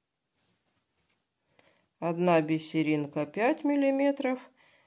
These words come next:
И одна бисеринка три. И еще две бисеринки. И заканчиваю широкую часть. Захожу вот в эту бисерину.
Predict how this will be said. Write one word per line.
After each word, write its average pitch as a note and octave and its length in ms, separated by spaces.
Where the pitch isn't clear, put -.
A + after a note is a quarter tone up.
И D4 280
одна F3+ 380
бисеринка E3 720
три. C4 400
И C#4+ 60
еще G#3+ 440
две G3 220
бисеринки. D#4 800
И D#4 240
заканчиваю B3 680
широкую G#3 540
часть. D#3 360
Захожу C4 600
вот B3 160
в C4+ 60
эту D4 200
бисерину. D3+ 640